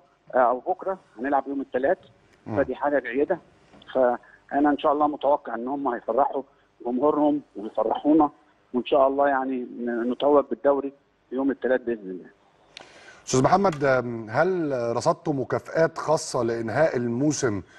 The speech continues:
Speaker 2: في الجولة قبل الأخيرة أمام الإنتاج الحربي، ولا، آه، نظام المكافآت، آه، ماشي زي ما هو؟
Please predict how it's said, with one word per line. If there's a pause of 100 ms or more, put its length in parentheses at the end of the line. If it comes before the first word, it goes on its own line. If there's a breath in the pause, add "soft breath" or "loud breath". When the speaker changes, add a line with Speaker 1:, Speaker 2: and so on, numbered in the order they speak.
(220 loud breath)
Speaker 2:
في
الجولة
قبل
الأخيرة
أمام
الإنتاج
الحربي،
ولا، (340 loud breath)
آه،
نظام
المكافآت،
آه،
ماشي
زي
ما
هو؟